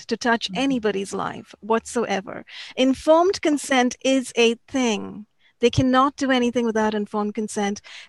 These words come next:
Speaker 1: They cannot put people on watch lists. And this is the other joke, Karen, and this brings us back to your flyer, actually, as we get close to closing the show at this point, um, is that they start in this country with putting people on watch lists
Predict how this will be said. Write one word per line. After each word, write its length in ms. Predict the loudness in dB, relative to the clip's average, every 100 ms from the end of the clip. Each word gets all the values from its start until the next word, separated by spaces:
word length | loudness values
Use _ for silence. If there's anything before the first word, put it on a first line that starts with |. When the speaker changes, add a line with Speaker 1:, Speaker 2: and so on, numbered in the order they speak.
| 0
Speaker 1:
They 120 | 2
cannot 380 | 4 4 2 2
put 180 | 2 6
people 340 | 4 6 2
on 180 | 4 2
watch 380 | 2 2 2 0
lists. 160 | -2 -2
And 100 | -2
this 140 | -2
is 100 | -2
the 160 | 4 6
other 220 | 6 2
joke, 460 | 0 2 4 2 0
Karen, 380 | -4 -4 -2 -4
and 100 | -2
this 160 | -2
brings 260 | 0 0 0
us 160 | -2
back 360 | 0 0 0 -2
to 80 | -6
your 180 | -4 -4
flyer, 380 | -2 -2 0
actually, 380 | -2 -4 -8 -8
as 140 | -8 -8
we 220 | -10 -10 -18 -20 -8
get 180 | -4 -4
close 300 | -2 -2 -4
to 80 | -6
closing 320 | -6 -6 -8
the 80 | -8
show 220 | -4 -4
at 80 | -6
this 120 | -8
point, 300 | -8 -8 -12 -18 -18 -16 0
um, 440 | 4 4 2 -4 -10 _ _ 2
is 220 | 2 4
that 220 | 2 4
they 160 | 2 2
start 600 | 0 0 2 2 0 0
in 160 | 0 2
this 200 | 2 2
country 500 | 0 0 -2 -4 0
with 180 | 2
putting 240 | 2 2 2
people 280 | 0 -2 -2
on 120 | 0
watch 320 | 0 0 -4
lists 360 | -8 -10 -12